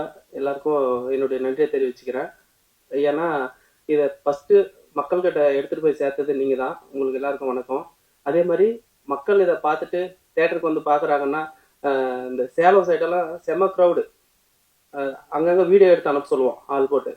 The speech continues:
நிறைய வீடியோஸ் வந்துட்டு இருக்கு, அதெல்லாம் பார்க்கறதுக்கே ரொம்ப சந்தோஷமா இருந்தது. லேடிஸ் எல்லாம் பார்த்து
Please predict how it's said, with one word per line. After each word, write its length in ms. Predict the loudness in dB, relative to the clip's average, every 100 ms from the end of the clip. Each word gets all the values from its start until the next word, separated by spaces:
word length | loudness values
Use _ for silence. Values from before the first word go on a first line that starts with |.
| _
நிறைய 300 | -8 -2 0
வீடியோஸ் 360 | 4 4 4 2
வந்துட்டு 220 | 0 0
இருக்கு, 200 | -2 -2
அதெல்லாம் 260 | -2 -2 -4
பார்க்கறதுக்கே 380 | -4 -4 -2 -2
ரொம்ப 200 | -2 -4
சந்தோஷமா 440 | -4 -4 -4 -4
இருந்தது. 280 | -6 -6 -10 -14 _ _ _ -16 2
லேடிஸ் 320 | 4 6 4
எல்லாம் 200 | 4 4
பார்த்து 320 | 6 4 6